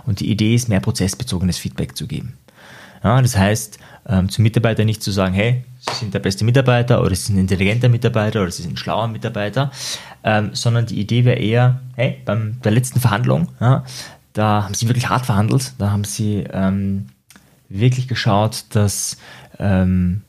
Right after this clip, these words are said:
wir einen guten Preis bekommen. Ja? Also Sie haben zehn Prozent über der, dem, was wir als Minimum gesetzt haben, das haben Sie, äh, verhandelt, das haben Sie festgesetzt. Das schätze ich wirklich sehr an Ihnen, äh, bin ich stolz auf Sie.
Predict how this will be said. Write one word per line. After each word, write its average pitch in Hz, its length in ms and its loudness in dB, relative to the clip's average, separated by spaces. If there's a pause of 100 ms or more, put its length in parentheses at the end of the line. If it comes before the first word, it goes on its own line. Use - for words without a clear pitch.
(720)
wir 143 320 4
einen - 520 -2
guten 185 240 2
Preis - 260 0
bekommen. - 400 0 (260)
Ja? 131 460 2
Also 101 220 4
Sie 95 120 4
haben 98 380 4 (460)
zehn 131 180 4
Prozent 117 380 4
über 113 220 4
der, 101 280 4 (320)
dem, 101 180 2
was 95 120 2
wir 107 60 4
als 95 80 4
Minimum 123 300 8
gesetzt 107 280 0
haben, 110 100 4
das 101 80 2
haben 101 100 2
Sie, 101 200 2 (100)
äh, 95 140 0
verhandelt, 113 400 2
das - 80 -4
haben 98 80 0
Sie 95 80 0
festgesetzt. - 500 -2 (240)
Das - 80 -6
schätze 127 240 2
ich 123 60 6
wirklich 110 240 4
sehr 110 100 2
an 113 80 4
Ihnen, 117 240 6 (320)
äh, 101 220 2
bin 95 120 0
ich 92 60 2
stolz - 240 -2
auf 127 100 -2
Sie. - 220 -4